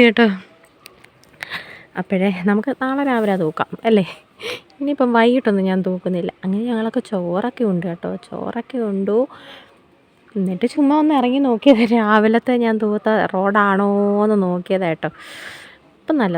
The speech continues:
തണലുണ്ട്. അപ്പോഴെന്താ, ആരുമില്ല, ഉച്ച സമയമല്ലേ, ആരുമില്ല.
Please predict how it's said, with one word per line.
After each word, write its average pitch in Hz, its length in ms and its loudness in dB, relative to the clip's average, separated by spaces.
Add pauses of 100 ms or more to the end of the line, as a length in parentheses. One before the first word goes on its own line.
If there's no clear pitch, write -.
തണലുണ്ട്. 165 560 -4 (1700)
അപ്പോഴെന്താ, 294 520 0 (760)
ആരുമില്ല, 320 380 4 (320)
ഉച്ച - 160 -2 (120)
സമയമല്ലേ, 320 480 2 (120)
ആരുമില്ല. 254 360 -2